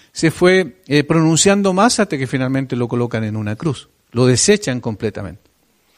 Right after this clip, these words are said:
Por lo tanto, esto es el, lo primero que debemos notar. Lo segundo es que Jesús no responde la pregunta hecha por esa persona anónima en términos personales directamente a él,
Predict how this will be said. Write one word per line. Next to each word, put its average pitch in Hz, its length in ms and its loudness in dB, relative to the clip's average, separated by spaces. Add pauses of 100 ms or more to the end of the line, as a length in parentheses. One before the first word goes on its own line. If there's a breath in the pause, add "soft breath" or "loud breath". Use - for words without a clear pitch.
(300 soft breath)
Por 151 100 2
lo 170 60 2
tanto, 226 300 4
esto 240 220 2
es 208 280 0
el, 196 240 0 (100)
lo 175 180 2
primero 240 480 4 (480 loud breath)
que 165 140 0
debemos 175 400 4
notar. 143 340 0
Lo 139 140 2
segundo 226 580 4 (920 soft breath)
es 190 180 2
que 220 160 2
Jesús 233 600 2 (220)
no 180 260 4
responde 240 580 2
la 220 120 4
pregunta 214 580 4
hecha 226 240 2
por 190 160 2
esa 190 180 0
persona 190 440 0
anónima 202 640 -2
en 165 240 -2
términos 202 640 2 (220)
personales 185 880 2
directamente 202 800 2
a 175 200 2
él, 190 120 -4